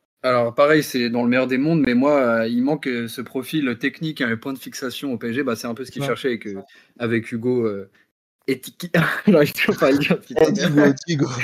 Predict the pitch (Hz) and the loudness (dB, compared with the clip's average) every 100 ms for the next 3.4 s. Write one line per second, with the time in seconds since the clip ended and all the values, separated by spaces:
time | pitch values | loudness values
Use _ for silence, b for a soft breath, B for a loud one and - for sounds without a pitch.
0 | 151 156 180 185 180 202 220 196 214 190 | -2 -2 0 2 2 0 0 4 4 2
1 | 190 185 190 139 147 156 - 143 B B | 2 4 4 2 0 -2 -6 -18 B B
2 | _ - 147 147 _ - 139 135 131 131 | _ -12 -10 -10 _ -12 -6 -2 0 0
3 | 131 - 120 147 | -2 -4 -6 -4